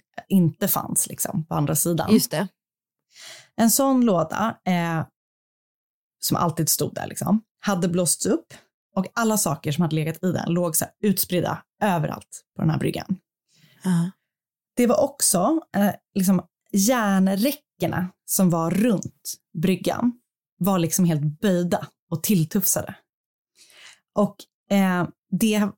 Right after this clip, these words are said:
Speaker 1: hade legat en så här jättestor sten där, du vet, som vägde typ ett ton.
Speaker 2: Ja.
Speaker 1: Den har alltså flyttat på sig.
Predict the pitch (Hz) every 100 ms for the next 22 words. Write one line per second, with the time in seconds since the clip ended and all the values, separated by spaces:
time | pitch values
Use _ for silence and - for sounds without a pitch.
0 | - 202 202 226 170 175 170 165 156 -
1 | _ - 185 185 214 233 _ _ _ 175
2 | 170 156 _ _ - - - 240 160 151
3 | 151 147 _ _ _ - - - - 160
4 | _ _ - - - _ - 185 139 -
5 | 180 175 151 156 - - - _ _ -
6 | 170 - - - - - - - - _
7 | _ _ _ _ _ - - - _ -
8 | 185 165 190 262 277 247 175 156 - 151
9 | - 156 190 190 - -